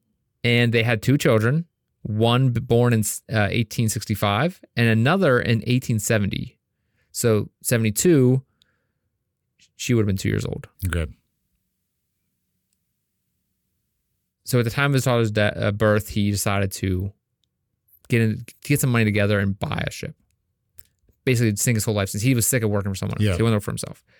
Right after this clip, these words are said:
Speaker 1: So he, he achieved such a high standing within his profession that he was known to be, he was known by a lot of other sailors, especially in the area. He was known to be a good man, um, a religious man. He was just a good person.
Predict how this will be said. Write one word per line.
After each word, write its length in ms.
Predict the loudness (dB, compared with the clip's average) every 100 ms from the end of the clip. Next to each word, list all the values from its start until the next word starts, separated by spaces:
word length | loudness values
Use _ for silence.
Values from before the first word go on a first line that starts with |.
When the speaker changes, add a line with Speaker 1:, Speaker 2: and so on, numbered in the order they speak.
| _ _ _ _ _ _ _ _ _ _ _ -20 _ _ _ _ -4
Speaker 1:
So 180 | 2
he, 240 | 4 4 0 -6 -2
he 260 | 2 2
achieved 540 | 2 -2 0 2 2 2
such 180 | -2
a 40 | -2
high 440 | -2 -2 2 2
standing 580 | 0 0 2 2 2 0
within 220 | 0 -2
his 100 | -2
profession 520 | -2 -2 -2 -2 0
that 160 | 0 -2
he 120 | -4
was 200 | -2 0
known 300 | 2 2 2 0
to 120 | -2
be, 380 | 0 0 -2 -6 _ _ _ -8
he 120 | -2
was 120 | 0 2
known 180 | 2
by 120 | 2 2
a 40 |
lot 140 | 0
of 60 | 0
other 220 | 0 -2
sailors, 500 | 0 2 4 4 2
especially 280 | 0 -2 0
in 60 | 2
the 120 | 2
area. 360 | 2 2 2
He 140 | 2 0
was 160 | 0
known 260 | 2 2 2
to 60 | 2
be 140 | 0
a 60 | 0 -4 _
good 240 | 0 2 2
man, 500 | 2 2 2 0 -4 _ _ _ _ _ -8
um, 380 | -4 -2 -2 -4 -6
a 60 | -4
religious 500 | 0 2 2 2 0
man. 260 | 0 0
He 60 | 0
was 120 | -2
just 140 | -4 -4
a 60 |
good 320 | -4 0 -2 0
person. 460 | -2 0 -2 -4